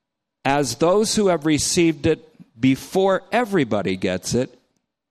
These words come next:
in Romans eleven thirty-two. Now,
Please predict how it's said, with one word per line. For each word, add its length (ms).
in 140
Romans 340
eleven 400
thirty-two. 760
Now, 500